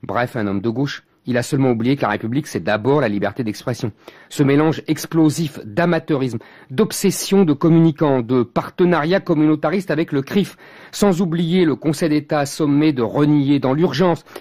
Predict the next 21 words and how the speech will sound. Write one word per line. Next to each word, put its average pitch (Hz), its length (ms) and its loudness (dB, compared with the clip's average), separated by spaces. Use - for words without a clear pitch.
toute 302 240 0
la 208 120 2
tradition 180 480 -2
libérale 151 440 2
du 123 80 -6
droit 117 160 -2
public 101 280 -8
français, 202 440 0
révèle 135 420 0
le 117 140 -2
désarroi 131 960 0
de 117 180 -2
la 120 160 4
gauche, 131 400 -2
de 127 80 -4
ses 127 320 -4
élites 135 220 -2
politiques, 139 680 -2
administratives 147 800 0
et 113 160 0
médiatiques. 113 640 -2